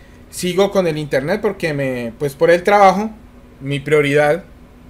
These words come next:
es estar con internet y pues para eso también tengo el, el, el móvil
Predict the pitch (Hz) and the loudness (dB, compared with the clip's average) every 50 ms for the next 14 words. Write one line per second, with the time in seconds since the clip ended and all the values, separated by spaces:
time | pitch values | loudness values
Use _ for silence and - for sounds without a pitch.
0 | - - - - - - - - - - 135 139 143 170 160 - 190 165 151 - | -20 -20 -20 -20 -20 -20 -20 -20 -14 -12 -10 -8 -6 -8 -4 -2 -2 -2 -2 -4
1 | 180 180 170 170 165 190 190 185 185 185 196 240 247 - - 131 - - - 120 | -4 -4 -4 -4 2 2 2 2 4 0 0 0 -2 -6 -6 -8 -6 -6 -6 -6
2 | 110 113 120 120 151 - 156 165 165 165 160 147 170 165 165 156 170 170 170 170 | -6 -6 -8 -10 -8 -8 -8 -6 -6 -8 -8 -6 -8 -8 -4 -2 -2 0 0 0
3 | 165 165 170 - - 156 160 160 165 165 160 165 165 165 165 - - - 127 - | -2 -4 -8 -10 -8 -6 -6 -4 -6 -6 -8 -8 -10 -10 -12 -16 -16 -16 -16 -12
4 | - - - - - - - - - - - - - - - - - - - 175 | -12 -14 -14 -14 -18 -20 -20 -20 -20 -20 -20 -20 -20 -20 -20 -20 -10 0 0 2
5 | 185 208 208 208 196 190 214 226 240 233 | 2 2 2 2 2 2 2 0 -2 -6